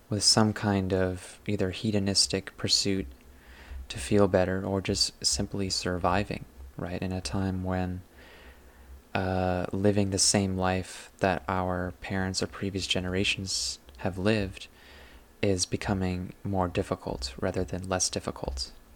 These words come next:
So I think what's interesting about The Bell Jar is that there's an implicit expectation, at least from what I understand. I have not read the section, uh,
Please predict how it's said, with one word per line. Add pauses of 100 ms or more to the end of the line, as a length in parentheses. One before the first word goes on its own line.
(420)
So (680)
I
think
what's
interesting
about
The
Bell
Jar (1000)
is
that (280)
there's
an
implicit
expectation, (800)
at
least
from
what
I
understand.
I
have
not
read
the
section, (320)
uh,